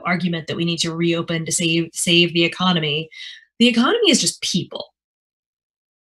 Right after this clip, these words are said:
right? Like, we, it's not like a monster that we have to feed or else it's gonna eat us all. Like,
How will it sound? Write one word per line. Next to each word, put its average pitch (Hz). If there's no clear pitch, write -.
right? 175
Like, 175
we, 196
it's 190
not 214
like 208
a 180
monster 170
that -
we 170
have 165
to 175
feed 165
or 147
else 160
it's -
gonna 165
eat 165
us 151
all. -
Like, 180